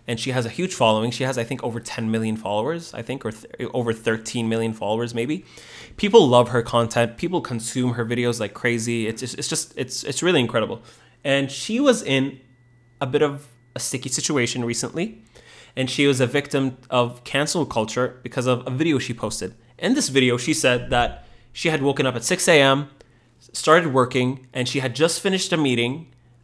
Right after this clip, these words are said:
by the time she was filming the video, and she said that now it's five P M and I'm eating lunch right now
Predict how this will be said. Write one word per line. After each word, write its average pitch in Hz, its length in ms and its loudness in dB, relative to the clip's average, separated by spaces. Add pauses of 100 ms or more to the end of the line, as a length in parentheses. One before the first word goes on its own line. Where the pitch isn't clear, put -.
(140)
by 123 120 4
the 131 80 2
time 135 220 -2
she 131 100 -6
was 123 120 -4
filming 120 720 0
the 123 100 -6
video, 123 460 0
and 123 140 -6
she 135 100 -6
said 127 260 0
that 120 240 0
now 156 200 6
it's 190 120 0
five 147 340 2
P 165 140 0
M 113 240 -4 (380)
and 117 120 -4
I'm 113 240 -4
eating 165 340 2
lunch 127 380 -4 (120)
right 175 240 2
now 131 320 -2